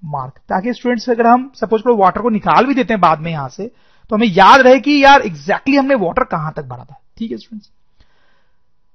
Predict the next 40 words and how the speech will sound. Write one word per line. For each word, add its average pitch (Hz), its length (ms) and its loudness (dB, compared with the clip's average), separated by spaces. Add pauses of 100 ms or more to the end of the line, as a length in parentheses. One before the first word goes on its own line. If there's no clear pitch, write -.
(240)
अब 262 60 0
देखो 320 180 2
students, 320 300 0
हम 285 140 0
क्या 254 160 6
करेंगे, 214 420 0
जो 233 140 -8
sugar 240 400 2
है, 156 100 -2
sugar, 175 340 -8 (240)
वो 240 120 -2
sugar 254 360 2
हम 240 120 2
लेंगे, 202 300 -2 (120)
Sugar 185 340 -8
के 208 100 -8
छोटे-छोटे 196 280 -6
crystals 208 500 -4
होते 202 140 -6
हैं, 196 60 0
आपको 185 140 -6
तो 180 80 -8
पता 170 240 -6
ही 208 120 -4
है, 240 80 -10 (300)
तो 220 60 -12
हम 220 180 -10 (500)
अच्छा 220 200 -6
खासा 190 160 -4
एक 202 240 -4
teaspoon 196 640 -6
amount 175 300 -8
of - 120 -8
sugar 160 340 -14
suppose - 300 -20
करो 208 180 -10
लेते 180 280 -12
हैं, 139 180 -20
ठीक 220 100 -18
है, 214 60 -20